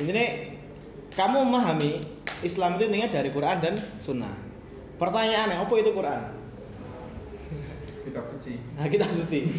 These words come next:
Speaker 1: Definisinya apa? Para ulama itu membahasakan dengan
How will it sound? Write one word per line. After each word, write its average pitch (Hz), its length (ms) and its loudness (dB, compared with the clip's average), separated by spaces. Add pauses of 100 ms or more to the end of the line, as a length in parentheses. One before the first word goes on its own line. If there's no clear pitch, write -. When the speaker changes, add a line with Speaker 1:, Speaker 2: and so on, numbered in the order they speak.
(1700)
Speaker 1:
Definisinya 175 640 2
apa? - 160 -2 (1300)
Para 190 320 2
ulama 196 480 4
itu 165 240 0
membahasakan 175 1040 0
dengan 143 240 -2